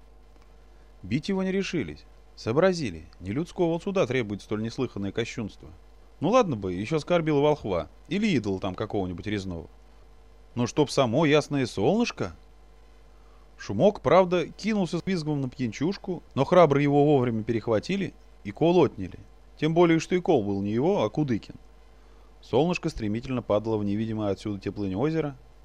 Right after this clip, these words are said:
плавало по тресветлому еле заметное пятнышко, на которое так и забыли указать недоверчивому докуке.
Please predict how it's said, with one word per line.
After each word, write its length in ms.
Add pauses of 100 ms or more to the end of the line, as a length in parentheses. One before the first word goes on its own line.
(120)
плавало 360
по 120
тресветлому 600
еле 220
заметное 460
пятнышко, 580 (140)
на 80
которое 380
так 200
и 40
забыли 320
указать 460
недоверчивому 680
докуке. 480